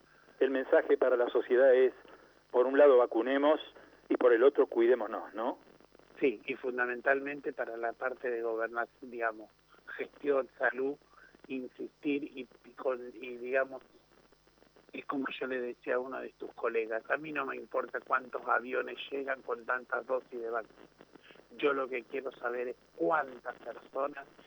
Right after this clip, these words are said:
Speaker 2: cuántos argentinos están vacunados. No quiero vacuna en heladera, no quiero vacuna en, en, en, en, en abastecimiento. Quiero vacuna aplicada y con dos dosis en lo posible.
Speaker 1: Doctor Befani ha sido muy gentil con nosotros.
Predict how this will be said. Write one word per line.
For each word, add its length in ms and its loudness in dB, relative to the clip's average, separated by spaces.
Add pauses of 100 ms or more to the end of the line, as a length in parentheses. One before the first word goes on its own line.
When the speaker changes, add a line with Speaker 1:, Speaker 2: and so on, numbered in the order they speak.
(200)
Speaker 2:
cuántos 420 -2
argentinos 880 -10 (300)
están 440 -2
vacunados. 520 -8 (140)
No 120 -10
quiero 300 -4
vacuna 440 -10
en 100 -14
heladera, 500 -4
no 140 -10
quiero 300 -6
vacuna 520 -6 (640)
en, 220 -10
en, 80 -8 (100)
en, 220 -14
en, 180 -12
en 180 -10
abastecimiento. 960 -6 (160)
Quiero 280 -6
vacuna 500 -8
aplicada 760 -2 (220)
y 100 -12
con 240 -8
dos 200 0
dosis 260 -6
en 140 -8
lo 40 -10
posible. 440 -12 (1500)
Speaker 1:
Doctor 300 8
Befani 320 2
ha 100 -4
sido 160 2
muy 100 0
gentil 320 -6
con 140 -2
nosotros. 480 2